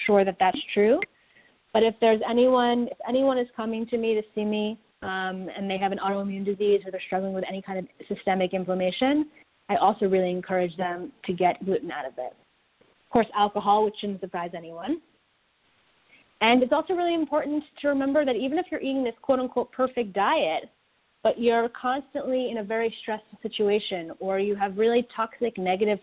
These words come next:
thoughts, or you haven't really figured out how to process through any kind of trauma that you might have experienced, whether in your childhood or in your adult life,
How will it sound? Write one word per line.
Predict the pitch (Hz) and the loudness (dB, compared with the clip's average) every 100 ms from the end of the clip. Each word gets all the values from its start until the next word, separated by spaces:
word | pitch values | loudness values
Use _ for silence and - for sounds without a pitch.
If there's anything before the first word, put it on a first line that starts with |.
| - | 2
thoughts, | 190 190 - _ _ _ _ - _ - | 4 4 0 _ _ _ _ -20 _ -4
or | 214 214 | 2 4
you | 226 | 4
haven't | 214 214 247 233 | 2 0 0 2
really | 226 220 220 220 - | 2 2 2 2 2
figured | 214 208 202 | 0 4 4
out | 196 - | 4 0
how | |
to | 202 | -6
process | - - 196 190 208 - - | -8 -6 -6 -4 -10 -12 -6
through | 196 196 196 196 | -2 0 2 0
any | 208 208 | -2 -6
kind | - 254 | -4 -4
of | 247 - | -4 -2
trauma | 233 285 233 | -2 0 -2
that | 156 | -4
you | 180 | -4
might | 175 | -6
have | 175 | -6
experienced, | - _ 185 180 175 175 185 | -12 _ 0 0 -2 -2 0
whether | 180 185 | 4 4
in | 180 | 2
your | 175 | -2
childhood | - 185 190 196 196 | 4 6 4 4 4
or | 190 180 180 | 4 2 0
in | |
your | 175 | -2
adult | 175 180 180 - | -4 -2 -2 0
life, | 185 208 | 4 4